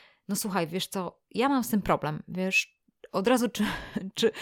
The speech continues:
przepraszam cię, ale od razu chcę cię prosić o pomoc w tej kwestii, czy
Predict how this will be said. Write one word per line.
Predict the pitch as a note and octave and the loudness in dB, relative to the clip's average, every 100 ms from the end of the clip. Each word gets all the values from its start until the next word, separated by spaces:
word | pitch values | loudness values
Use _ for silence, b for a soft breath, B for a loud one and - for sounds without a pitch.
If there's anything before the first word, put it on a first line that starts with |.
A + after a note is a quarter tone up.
| B | B
przepraszam | - G#3+ A#3+ B3 G#3+ G3 | 0 8 10 10 6 2
cię, | F#3+ F#3+ | 2 2
ale | G3+ | 4
od | G3+ | 4
razu | A3+ A#3 | 4 2
chcę | - F#3+ | -2 -4
cię | - | -4
prosić | G3+ A3 G#3+ - F3+ | 0 4 4 4 -4
o | - | -4
pomoc | - G3+ E3+ D3 - | -2 0 0 -4 -12
w | - | -12
tej | D3 | -12
kwestii, | - - - - - | -10 -10 -10 -12 -12
czy | - F3+ | -6 -6